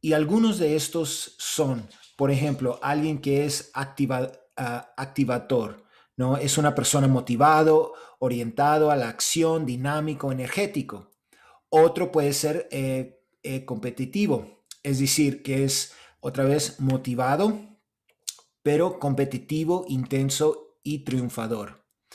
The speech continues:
Entonces, estos son algunos de las categorías, eh, dentro de este fortaleza de influencia.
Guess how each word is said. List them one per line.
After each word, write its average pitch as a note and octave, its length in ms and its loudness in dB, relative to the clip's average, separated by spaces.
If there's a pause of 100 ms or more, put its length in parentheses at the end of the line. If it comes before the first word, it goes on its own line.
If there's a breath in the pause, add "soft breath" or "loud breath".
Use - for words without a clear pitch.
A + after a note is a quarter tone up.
(380 loud breath)
Entonces, D3+ 460 2
estos F#3+ 280 2
son F#3 160 2
algunos E3 540 4
de D3+ 80 4
las C3 160 2
categorías, C3+ 960 -2
eh, B2+ 460 -4
dentro D3 600 2
de C3 280 0
este D#3 300 2
fortaleza B2 720 0
de B2 360 0
influencia. B2 960 -2